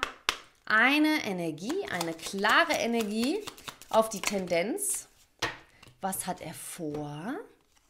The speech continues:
Der Handschlag ist gefallen. Was hat er vor?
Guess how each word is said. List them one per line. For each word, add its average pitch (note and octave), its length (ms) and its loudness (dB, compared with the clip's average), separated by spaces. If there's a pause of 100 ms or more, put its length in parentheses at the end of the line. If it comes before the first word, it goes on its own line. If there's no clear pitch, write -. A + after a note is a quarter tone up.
(1900)
Der C4 300 10
Handschlag A#3+ 760 4
ist F#3 200 -2
gefallen. F#3+ 680 2
Was D4+ 280 10
hat D4+ 240 8
er B3+ 240 10
vor? C4 840 10